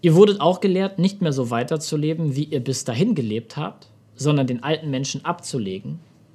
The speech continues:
der seinen trügerischen Begierden nachgibt und sich damit selbst ins Verderben stürzt.“ Die geforderte Veränderung hat überhaupt nichts damit zu tun, dass Gott uns hinterher mehr liebt als vorher.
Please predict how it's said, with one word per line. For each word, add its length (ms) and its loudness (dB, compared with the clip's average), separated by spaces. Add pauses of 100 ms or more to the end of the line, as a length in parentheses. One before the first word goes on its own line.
(140)
der 120 0
seinen 280 0
trügerischen 640 0
Begierden 400 -2
nachgibt 460 -4
und 120 -6
sich 200 -12
damit 340 -4 (180)
selbst 680 0 (140)
ins 280 -8
Verderben 460 -12
stürzt.“ 580 -18 (1700)
Die 220 2
geforderte 600 2
Veränderung 920 0 (560)
hat 140 0
überhaupt 380 4
nichts 300 0
damit 320 2
zu 160 -6
tun, 520 0 (220)
dass 180 0
Gott 160 4
uns 180 2
hinterher 600 2
mehr 180 6
liebt 260 0
als 180 -4
vorher. 340 -16